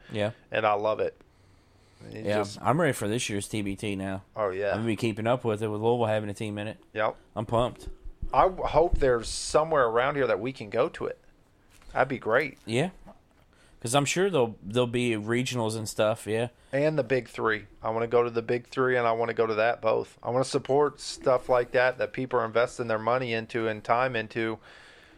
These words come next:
Speaker 1: And you
Speaker 2: Sure.
Speaker 1: know we'll be at the, the Arena Football League starts.
Speaker 2: Oh, yeah.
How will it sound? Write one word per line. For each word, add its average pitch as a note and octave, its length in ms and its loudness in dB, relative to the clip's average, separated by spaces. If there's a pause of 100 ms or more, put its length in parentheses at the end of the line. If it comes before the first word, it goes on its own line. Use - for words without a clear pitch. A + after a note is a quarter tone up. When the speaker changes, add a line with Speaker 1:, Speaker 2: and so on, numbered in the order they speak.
(340)
Speaker 1:
And A#2 100 0
you C3 60 4
Speaker 2:
Sure. C#3 60 4
Speaker 1:
know F3 100 4
we'll C#3 180 4
be A2+ 220 0
at F#2+ 140 -4
the, F#2 220 -6 (140)
the G2 240 -8 (300)
Arena G#2+ 260 -6
Football A2 380 2
League F2 240 -6
starts. - 400 -6 (160)
Speaker 2:
Oh, A#2 180 2
yeah. F2 300 -6